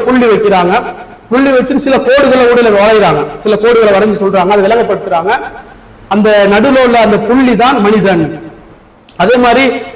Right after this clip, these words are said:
அந்த சதுரத்துல உள்ள கோடுகள் வந்து அந்த எல்லை, அப்படின்னா சின்ன சின்ன கோடுகள் இருக்கு, அதுதான் மனிதனுக்கு வரக்கூடிய இன்பம் துன்பங்கள். அவனுக்கு என்ன செய்யும், நல்லது வரும், அதே மாதிரி அவனுக்கு இன்பமான காரியங்கள் வரும், அதே மாதிரி துன்பமான காரியங்கள் வரும். அதுக்கு பிறகு ஒரு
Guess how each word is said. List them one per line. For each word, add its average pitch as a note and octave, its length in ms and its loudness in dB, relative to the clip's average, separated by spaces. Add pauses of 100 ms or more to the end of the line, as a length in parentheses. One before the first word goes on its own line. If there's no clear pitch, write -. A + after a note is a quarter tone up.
அந்த G#3 120 0 (120)
சதுரத்துல C4+ 420 0
உள்ள B3 100 2 (120)
கோடுகள் A#3+ 420 2
வந்து A3+ 240 2
அந்த A3+ 180 2
எல்லை, A#3 200 2
அப்படின்னா A3+ 340 0
சின்ன A#3+ 200 -2
சின்ன A#3+ 200 -2
கோடுகள் A#3 320 0
இருக்கு, G#3 220 -2
அதுதான் C4 240 0 (500)
மனிதனுக்கு A#3+ 420 0
வரக்கூடிய A#3 320 0 (120)
இன்பம் C4+ 280 0
துன்பங்கள். F#3+ 480 0
அவனுக்கு G3+ 260 0
என்ன A#3 140 0
செய்யும், G3 220 -2 (320)
நல்லது A3+ 360 0
வரும், A#3 240 0 (400)
அதே G#3+ 180 2
மாதிரி A#3 180 2
அவனுக்கு G#3 240 -2
இன்பமான A3+ 340 0 (140)
காரியங்கள் G#3+ 440 2
வரும், B3+ 200 0 (320)
அதே G#3+ 180 0
மாதிரி - 160 0 (100)
துன்பமான A#3 380 0 (140)
காரியங்கள் G#3 420 2
வரும். C#4 180 0 (440)
அதுக்கு B3+ 220 0
பிறகு C#4+ 180 2
ஒரு A3 60 0